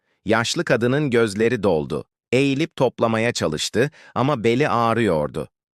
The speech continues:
Çaresizlik içinde koltuğuna çöktü. Eşinden kalan son yadigarlardan biri yok olmuştu. İşte o an odanın köşesinden süpürgeliklerin dibinden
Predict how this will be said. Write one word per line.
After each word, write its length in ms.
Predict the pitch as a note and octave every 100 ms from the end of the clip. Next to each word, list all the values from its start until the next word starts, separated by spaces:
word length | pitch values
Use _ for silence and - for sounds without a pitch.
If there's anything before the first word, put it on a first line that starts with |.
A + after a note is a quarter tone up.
| -
Çaresizlik 800 | C#3 B2+ B2 B2 C3 A2 D3+ -
içinde 360 | - G#2 G2
koltuğuna 600 | B2+ A2+ G#2 - A2+ A#2
çöktü. 500 | A2+ G2+ D#2 - C2+ - _ _ -
Eşinden 520 | A2+ C3 B2+ D3 D3+
kalan 340 | C3 A#2+ A#2+
son 280 | A2+ C#3+ D3+
yadigarlardan 1080 | B2+ A#2 A2+ A2 A2+ A2 G#2+ G#2+ G2+ B2 B2
biri 220 | G#2+ C3
yok 240 | A#2 A2+ F#2+
olmuştu. 580 | C#2+ C#2 C#2 - D2 - _ _ _ _
İşte 280 | B2+ B2 C#3+
o 160 | C3 F3
an 320 | C3 B2+ D3+ _ _ -
odanın 380 | B2 C#3+ E3+
köşesinden 840 | E3 B2 B2 A2 A#2 G#2 G2+ A2 A2+ -
süpürgeliklerin 1120 | - A2+ - A#2+ A2+ A#2+ A2+ A#2+ A#2 A#2 G2
dibinden 600 | G2+ G2+ F#2+ A2 B2+